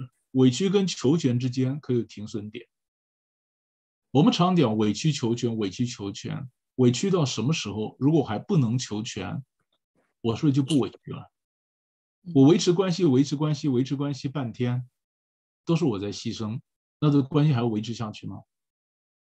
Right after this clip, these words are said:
我们到底要求的是什么？啊，也有人举超商到社区新开店的例子说明双赢。他说，超商为了争取社区的好感，开幕时打了很大的折扣，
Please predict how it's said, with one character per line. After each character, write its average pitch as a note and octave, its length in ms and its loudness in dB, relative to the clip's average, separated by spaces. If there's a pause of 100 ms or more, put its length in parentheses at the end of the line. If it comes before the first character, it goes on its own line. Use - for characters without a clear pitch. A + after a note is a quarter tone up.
我 B2 100 2
们 C#3+ 60 4
到 E3 140 2
底 B2 80 4
要 A#2+ 60 2
求 G#2+ 200 -6
的 A#2+ 120 -2
是 A#2 100 -10
什 - 160 -12
么？ C3 240 -14 (340)
啊， G2+ 300 -6 (960)
也 E3+ 120 4
有 C#4+ 140 8
人 D#3 300 8
举 A2+ 220 2
超 E3 260 0
商 E3 240 4
到 C3+ 160 2
社 C3 220 -2
区 C3+ 180 -2
新 C#3 220 -4
开 C#3 180 -4
店 C3+ 180 -4
的 G#2+ 80 -8
例 A2+ 180 -6
子 G2+ 180 -12
说 A2 200 -4
明 G#2 200 -4
双 G#2+ 280 -4
赢。 G2+ 160 -8 (680)
他 C3+ 100 4
说， C#3+ 140 6
超 F3 260 2
商 F#3 160 2
为 D#3 100 4
了 A#2+ 120 4
争 D3+ 200 2
取 A#2+ 160 -2
社 C3 240 -2
区 A#2+ 140 -4
的 B2 80 -2
好 A2 300 -8
感， G#2+ 280 -8
开 - 140 -6
幕 C3+ 140 0
时 A#2 160 -8
打 G#2 120 -6
了 A2 80 -8
很 G#2+ 220 -10
大 A2+ 160 -4
的 G#2 80 -6
折 G2+ 220 -4
扣， C3+ 280 -2